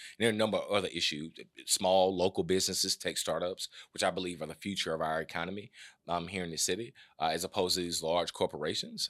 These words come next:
um, which we are, you know, we customarily give those tax incentives to. Uh, it also means that we use city land, um, uh, to develop affordable housing units. When I was a school board chair, uh, we created the Affordable Housing Task Force, which,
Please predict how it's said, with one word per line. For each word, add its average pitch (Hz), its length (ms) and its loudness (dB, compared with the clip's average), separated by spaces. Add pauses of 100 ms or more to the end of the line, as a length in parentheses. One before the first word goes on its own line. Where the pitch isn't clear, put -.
um, 78 260 -10
which 82 180 -6
we 85 160 -6
are, 73 220 -6 (240)
you 90 140 -6
know, 62 240 -12
we 87 240 -12
customarily 85 560 -4
give 85 180 -4
those 82 220 0
tax - 260 -4
incentives 85 460 -6
to. 98 220 -8 (360)
Uh, 90 180 8
it - 80 4
also 95 280 8
means 92 300 -2
that 90 80 0
we 85 100 -6
use 92 460 0
city 90 280 2
land, 104 440 -4 (420)
um, 76 440 0 (120)
uh, 65 300 -12 (920)
to 87 300 2
develop 82 440 0
affordable 87 380 -2
housing 85 360 2
units. 87 340 -4
When 82 80 -4
I 85 80 0
was 82 100 -4
a 78 60 -4
school 85 260 0
board 82 220 -2
chair, 82 460 2 (320)
uh, 76 120 2
we 82 120 -6
created 82 420 -4
the 73 60 -6
Affordable 80 420 -4
Housing 80 360 -2
Task 80 360 0
Force, 82 400 -2
which, 76 340 -4